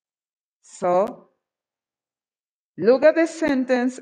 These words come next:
At what kind of question? ¿Qué tipo de pregunta le harías al escuchar la frase? Por ejemplo,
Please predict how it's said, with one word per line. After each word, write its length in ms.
At 340
what 380
kind 320
of 220
question? 920
¿Qué 140
tipo 480
de 300
pregunta 800
le 140
harías 720
al 200
escuchar 560
la 140
frase? 400
Por 220
ejemplo, 560